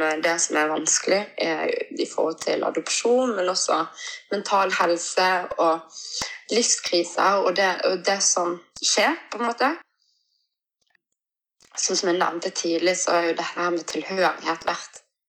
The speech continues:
et, en, en, en vanskelig tema, eh, for min del. Og min adoptivfamilie, eller familie, de,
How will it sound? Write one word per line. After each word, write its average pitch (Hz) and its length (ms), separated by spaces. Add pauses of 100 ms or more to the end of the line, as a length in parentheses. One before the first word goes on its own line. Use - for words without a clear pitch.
(480)
et, - 160 (120)
en, 185 280
en, 175 200 (380)
en 180 140
vanskelig 175 600
tema, 175 380 (280)
eh, - 380
for - 220
min 180 140
del. 196 180 (1120)
Og 185 340
min 202 360 (720)
adoptivfamilie, 175 1400 (480)
eller 170 140
familie, 175 680
de, 180 300